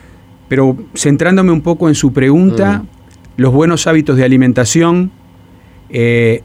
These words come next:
Speaker 1: el suprimir los excesos de alcohol, el ejercicio, son, son hábitos saludables que contribuyen de alguna manera a que este tipo de enfermedades, este, tenga que forzarse para aparecer.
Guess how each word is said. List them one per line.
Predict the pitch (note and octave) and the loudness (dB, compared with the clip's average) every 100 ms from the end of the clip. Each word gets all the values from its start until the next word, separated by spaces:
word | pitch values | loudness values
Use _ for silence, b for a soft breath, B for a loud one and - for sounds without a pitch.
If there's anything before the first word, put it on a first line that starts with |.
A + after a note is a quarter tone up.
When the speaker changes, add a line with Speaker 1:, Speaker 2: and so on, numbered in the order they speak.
| - | -8
Speaker 1:
el | C#3 C3 B2 A#2 A2 A2 - - - - | -2 0 0 0 -4 -6 -14 -20 -20 -12
suprimir | - C3+ B2 C#3 | -4 -2 0 0
los | C#3+ C#3 | 0 -2
excesos | C3 C#3 B2+ C#3 | -2 -2 0 0
de | |
alcohol, | D#3 D3+ G3+ G3 F#3+ b b b b b - | 0 0 0 2 0 b b b b b -4
el | C#3 | -2
ejercicio, | C#3 C#3+ C3+ F#3+ - F#3 F3 E3+ b b - | 0 -2 0 0 0 0 -2 -6 b b -14
son, | - D#3 D#3 D3 | -4 0 2 0
son | C#3 D#3 D3+ | 0 0 2
hábitos | F3+ F3+ E3 D3 - | 0 0 -2 -4 -6
saludables | - C#3+ C#3+ D3 E3 F3 F3+ | -2 0 2 2 0 0 -2
que | - D3 | -2 -2
contribuyen | D3 C#3+ C#3 D3+ F3+ D#3 F3+ | 0 0 2 2 2 0 0
de | |
alguna | C3+ C3 D3 D#3 | 2 2 2 2
manera | D3 C#3+ D3 D#3 D#3+ B B B | 2 2 2 -2 -6 B B B
a | A#2+ C3 | -8 -4
que | E3 | -2
este | E3 | -2
tipo | D3+ E3+ E3+ | -2 -2 -2
de | D3+ | -2
enfermedades, | C#3+ C3 C3 C3 C#3 D3+ - - | 0 0 0 0 -2 -4 -8 -16
este, | - G#2+ - A2+ G#2+ G#2+ | -10 -8 -4 -4 -4 -4
tenga | C3+ C3+ | -2 -2
que | C#3 | -2
forzarse | B2 A#2+ - A#2+ A2+ G2+ | -4 -6 -4 -4 -4 -6
para | F#2 G2+ | -4 -6
aparecer. | F#2+ F#2+ G2 - | -4 -6 -6 -10